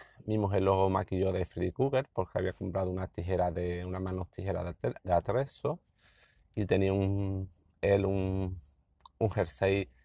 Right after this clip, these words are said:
de rayas negras y rojas, con lo cual <laughs> estaba genial. Le faltaba el gorro, pero no quiso comprarse el gorro, pero la cara, lo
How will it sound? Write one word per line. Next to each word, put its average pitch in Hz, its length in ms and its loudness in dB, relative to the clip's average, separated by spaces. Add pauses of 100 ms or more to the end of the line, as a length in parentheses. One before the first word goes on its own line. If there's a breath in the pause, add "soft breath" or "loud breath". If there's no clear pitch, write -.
(300)
de 98 160 2
rayas 95 320 4
negras 92 340 0
y 92 80 0
rojas, 139 440 0
con 85 120 -8
lo - 100 -10
cual 95 360 -2 (120)
<laughs> - 120 -18
estaba 87 380 4
genial. 139 440 -6 (1900 loud breath)
Le 107 160 2
faltaba 110 400 6
el 120 80 4
gorro, 139 380 4 (140)
pero 95 220 4
no 95 120 2
quiso 120 300 -2
comprarse 98 440 0
el 90 80 0
gorro, 123 300 0
pero 90 460 0
la 92 140 2
cara, 98 320 4
lo 90 520 0